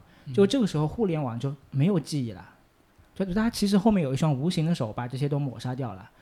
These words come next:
Speaker 2: 然后我们现在，我感觉互联网一有记忆呢，它当一个人被墙倒众人推的时候，就所有人去翻他以前的所谓的黑历史，就把那些话或者是稍微有一点上纲上线的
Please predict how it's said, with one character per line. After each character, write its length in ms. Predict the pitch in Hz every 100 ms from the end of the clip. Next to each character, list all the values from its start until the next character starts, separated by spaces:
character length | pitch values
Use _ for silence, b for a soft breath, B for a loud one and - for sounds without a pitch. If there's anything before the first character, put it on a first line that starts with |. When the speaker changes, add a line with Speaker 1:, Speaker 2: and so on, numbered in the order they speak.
| b b
Speaker 2:
然 140 | 143 180
后 80 |
我 100 | 175
们 160 | 131 165
现 160 | 240 220
在， 180 | 180 B B B
我 120 | 143
感 200 | 175 147
觉 260 | 135 147 160 b b -
互 160 | - 185
联 120 | 185
网 220 | 127 143
一 40 |
有 140 | 190 135
记 280 | 127 190 156
忆 20 |
呢， 180 | 139 131
它 300 | 160 170 - B B -
当 140 | 185
一 100 | 185
个 120 | 165 175
人 160 | 151
被 280 | 180 156 131
墙 240 | 120 139
倒 160 | 170 131
众 260 | - 220 170
人 120 | 135
推 100 | 160
的 100 | 165
时 140 | 156 110
候， 240 | 117 107 - - _ _ _ _ _ _ _ -
就 160 | 180 170
所 220 | 160 208
有 100 | 175
人 220 | 139 147
去 240 | - 151
翻 240 | 135 180 175
他 140 | 185
以 80 | 147
前 120 | 135
的 200 | 143 160 -
所 120 | 147
谓 120 | 139
的 80 | 160
黑 180 | - 185
历 160 | 190 131
史， 260 | - 104 - b b
就 100 | -
把 180 | 185 160
那 120 | 214
些 240 | 208 202 202 b _ _
话 360 | - 233 196 180
或 160 | 196
者 100 | 170
是 280 | 147 165 160
稍 160 | - 214
微 120 | 220
有 140 | 160
一 60 | 175
点 280 | 151 127 123
上 160 | 180
纲 160 | 170 180
上 200 | 185 160
线 120 | 165
的 160 | 147